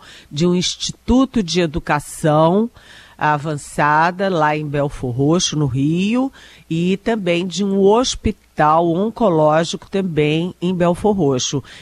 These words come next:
E a Daniela Carneiro sai do ministério, mas vira vice-líder do governo para continuar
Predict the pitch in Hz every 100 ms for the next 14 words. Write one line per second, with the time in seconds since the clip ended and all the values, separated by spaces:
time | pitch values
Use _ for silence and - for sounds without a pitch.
0 | - 220 214 233 262 - 175 170 170 165
1 | 156 165 170 147 147 165 180 151 147 147
2 | 170 147 160 185 208 - 226 233 240 220
3 | 196 208 - - 165 175 175 196 151 160
4 | 233 285 - 269 202 190 190 208 202 240
5 | 240 214 233 247 247 - - - 226 233
6 | 226 226 - 185 180 190